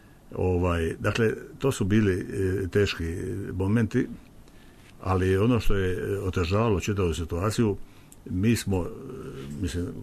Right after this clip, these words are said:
kad kažem mi, mislim na Arsena i na sebe, e, potičemo iz jedne, e, dosta siromašne porodice. Otac je bio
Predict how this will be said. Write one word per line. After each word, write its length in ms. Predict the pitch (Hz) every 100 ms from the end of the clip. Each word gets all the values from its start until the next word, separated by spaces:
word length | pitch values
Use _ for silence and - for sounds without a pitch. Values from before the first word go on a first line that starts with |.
| - -
kad 140 | 82
kažem 280 | 101 87 85
mi, 140 | 98
mislim 280 | 90 90 90
na 100 | 85
Arsena 300 | 87 - 85
i 60 | 76
na 120 | 76
sebe, 320 | - 104 120 - - - - - -
e, 200 | 85 82 -
potičemo 480 | 92 107 - 101
iz 200 | 90 85
jedne, 200 | 90 98
e, 120 | 98 76 - - - - 95 90 82 92
dosta 440 | 85 95 - 98
siromašne 760 | 87 104 117 95 - 73 73 - - - - - -
porodice. 560 | - 90 90 95 - 104
Otac 220 | 90 85
je 60 | 87
bio 280 | 82 73